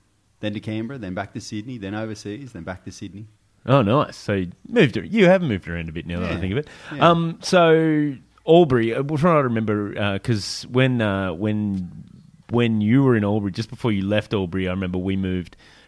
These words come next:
Speaker 2: to a little town sort of, oh, about seventy-five K west of Albury called Corowa.
Speaker 1: Corowa, yeah.
Speaker 2: And, uh, I remember then, so we had quite
Speaker 1: It's
Speaker 2: a
Speaker 1: a beautiful little town. I didn't think so at the time, but now looking back,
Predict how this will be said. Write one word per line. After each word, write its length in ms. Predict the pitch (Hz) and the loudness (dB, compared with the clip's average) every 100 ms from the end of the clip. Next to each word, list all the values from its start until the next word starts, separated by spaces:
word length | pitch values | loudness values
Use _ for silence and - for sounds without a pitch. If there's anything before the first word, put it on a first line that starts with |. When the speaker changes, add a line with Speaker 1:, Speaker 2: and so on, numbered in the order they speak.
| _ | _
Speaker 2:
to 300 | - 95 90 | -6 -2 -2
a 480 | 90 90 90 90 85 | -2 -2 -2 -4 -4
little 180 | 120 123 | -2 -2
town 420 | - 107 95 95 | -2 -4 -2 -4
sort 200 | 87 92 | -6 -8
of, 280 | 87 82 - - | -8 -12 -20 -20
oh, 180 | 82 71 | -20 -18
about 260 | 92 85 | -16 -16
seventy-five 760 | - - 92 98 92 - 92 90 | -16 -10 -6 -4 -6 -6 -8 -8
K 300 | - 98 90 | -8 -6 -6
west 360 | 87 92 87 - | -4 -6 -6 -10
of 80 | |
Albury 340 | 90 90 85 82 | -6 -6 -6 -10
called 240 | - 90 | -10 -12
Corowa. 500 | - 110 104 110 87 - | -6 0 2 2 -2 -8
Speaker 1:
Corowa, 420 | 98 131 110 80 | -8 -6 -8 -10
yeah. 340 | 87 131 113 69 _ | -12 -10 -12 -14 _
Speaker 2:
And, 320 | - 101 98 98 | -4 -2 -2 0
uh, 220 | 98 101 | 0 0
I 80 | 123 | 2
remember 460 | 170 240 190 147 120 110 | 2 4 4 4 2 -4
then, 300 | 117 127 117 | 2 2 2
so 140 | 120 | 4
we 120 | 135 147 | 6 6
had 240 | 135 110 | 4 0
quite 140 | 120 | 0
Speaker 1:
It's 80 | 113 | 0
Speaker 2:
a 40 | 104 | 0
Speaker 1:
a 40 | |
beautiful 380 | 220 339 349 131 | -2 -4 -4 -4
little 200 | 101 90 | -6 -6
town. 260 | 101 87 87 | -10 -10 -8
I 60 | |
didn't 220 | 165 196 | -4 -2
think 160 | - 123 | -2 -4
so 160 | 123 95 | -4 -6
at 80 | |
the 40 | 98 | -6
time, 360 | - 165 156 | -6 -4 -4
but 160 | 82 90 | -6 -8
now 260 | 120 180 101 | -8 -6 -6
looking 280 | 98 104 90 | -8 -8 -6
back, 400 | 151 101 92 | -6 -8 -14